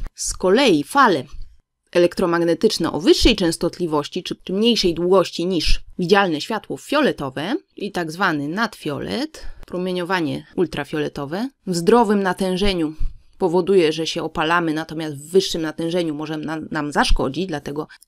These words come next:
dobrze jest stosować kremy z filtrem U V, kiedy wychodzimy na słońce. Natomiast idąc dalej w stronę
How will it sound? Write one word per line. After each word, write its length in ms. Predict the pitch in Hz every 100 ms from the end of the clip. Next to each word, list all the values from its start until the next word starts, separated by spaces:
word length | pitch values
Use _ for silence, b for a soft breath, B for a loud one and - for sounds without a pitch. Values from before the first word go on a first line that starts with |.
| -
dobrze 320 | 226 180 190
jest 160 | 180 -
stosować 480 | 208 175 196 175 -
kremy 280 | 196 160
z 100 | 160
filtrem 400 | - 143 - 156
U 20 | 160
V, 320 | 147 139 302 - _ - 208
kiedy 200 | 180 160
wychodzimy 420 | 156 160 160 160
na 120 | 156 156
słońce. 460 | 160 143 151 220 466 _ _
Natomiast 400 | 226 262 254 214
idąc 340 | 285 269 208 190
dalej 280 | 262 240
w 60 | 180
stronę 400 | - 240 190